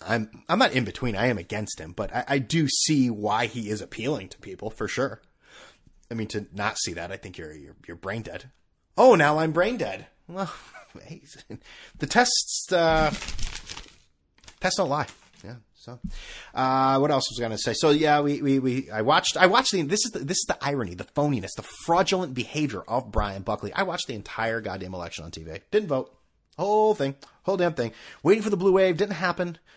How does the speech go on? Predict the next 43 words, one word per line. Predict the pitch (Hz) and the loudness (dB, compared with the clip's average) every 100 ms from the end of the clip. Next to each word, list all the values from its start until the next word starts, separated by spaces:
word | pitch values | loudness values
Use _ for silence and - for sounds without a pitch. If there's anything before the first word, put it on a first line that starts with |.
| - | -4
Van | 120 156 | 0 2
Jones | 147 147 151 143 | 4 4 4 0
went | 131 107 | -4 -4
from | 95 | -2
up | 160 - | -2 -2
and | 92 | -12
down | 107 131 | -6 -6
and | 104 | -2
up | 139 104 | -4 -4
and | 101 | -4
down. | 131 - - | -4 -4 -2
That | 190 | 0
guy | 233 185 | 4 4
is | 127 101 | 4 0
a | |
pe-, | 87 92 - - | -6 -10 -12 0
performer | - 104 - - 165 170 95 85 - _ - | 10 10 8 0 4 4 0 -8 -18 _ -12
of | 92 | -10
all | 95 131 123 | -2 0 0
performers. | 78 110 92 80 - - _ - - | -4 -6 -8 -8 -14 -14 _ -20 -12
And | 156 139 - - - _ _ _ _ - _ _ _ | -4 -4 -4 -16 -20 _ _ _ _ -20 _ _ _
<laughs> | - - - - - | -12 -10 -10 -12 -8
can | - 175 | 0 2
they | |
put | 403 - | 6 6
more | 135 165 | 8 6
makeup | 104 107 120 | 4 0 0
on | 92 | 0
all | - 87 | -4 -6
these | 98 104 | -4 -4
people? | - 113 117 - - | -4 -2 -2 -4 -2
Holy | 208 214 | 2 4
Christ. | - 156 - _ - - | 4 0 -2 _ -20 -6
Rick | - - 339 | 2 2 4
Santorum | 262 - 220 156 120 107 - - _ _ - | 2 2 4 4 4 -2 -10 -20 _ _ -6
looked | 160 | 0
like | 190 | 0
he | 175 | 2
was | 143 - | 0 -2
about | - 170 | -4 -4
to | 113 | -2
melt. | 110 180 156 - - _ _ _ _ _ - | -2 0 0 -4 -12 _ _ _ _ _ -6
I, | 143 143 135 | -2 0 -2